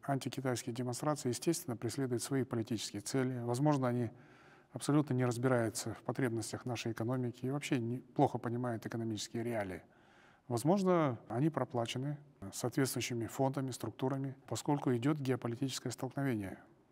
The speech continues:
в мировом сообществе. И хотелось бы, чтобы здесь присутствовала некая ксенофобия. Во всяком случае, до сегодняшнего дня Китай нам ничего плохого, по большому счету, не сделал. И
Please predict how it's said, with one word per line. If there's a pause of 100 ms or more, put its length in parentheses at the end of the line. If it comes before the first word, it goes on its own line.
(360)
в
мировом
сообществе. (680)
И (520)
хотелось
бы,
чтобы
здесь (180)
присутствовала
некая
ксенофобия. (580)
Во
всяком
случае, (560)
до
сегодняшнего
дня (260)
Китай
нам
ничего
плохого,
по
большому
счету,
не
сделал. (800)
И